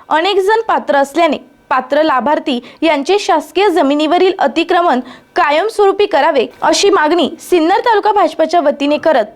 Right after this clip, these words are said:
तसे निवेदन सिन्नर तहसील व सिन्नर नगर परिषदेत देण्यात आले आहे. या प्रसंगी सिन्नर विधानसभा अध्यक्ष तथा तालुका प्रभारी जयंत आव्हाड, तालुका अध्यक्ष भाऊसाहेब शिंदे,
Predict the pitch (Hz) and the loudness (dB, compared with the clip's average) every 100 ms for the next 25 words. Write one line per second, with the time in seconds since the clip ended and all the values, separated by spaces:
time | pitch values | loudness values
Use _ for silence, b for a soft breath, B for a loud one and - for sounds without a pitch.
0 | - 254 311 320 B B 285 320 320 415 | -4 0 0 -2 B B 0 0 2 2
1 | 480 539 427 359 359 370 330 349 370 233 | 2 2 2 2 0 0 0 2 0 -2
2 | B 277 392 392 370 339 427 453 415 403 | B 0 0 2 2 2 2 2 0 0
3 | 370 349 381 277 294 240 285 320 285 220 | 0 0 0 0 0 0 2 0 0 -2
4 | 202 240 - - - 262 254 247 277 254 | -2 -4 -4 -12 -4 -2 -2 0 0 2
5 | 294 320 330 277 359 427 392 403 392 370 | 0 0 0 2 2 2 0 0 0 0
6 | 302 214 285 - - B B - 294 311 | 0 0 -2 -2 -4 B B -4 -2 -2
7 | 339 285 262 381 453 381 302 349 294 302 | -2 -2 0 0 0 0 0 0 2 0
8 | 277 269 254 185 - _ - 269 240 269 | 0 -2 0 -2 -6 _ -2 -2 0 -2
9 | 220 277 330 285 247 226 262 254 - 302 | 0 -2 0 0 0 0 -2 -2 -2 0
10 | 269 | 0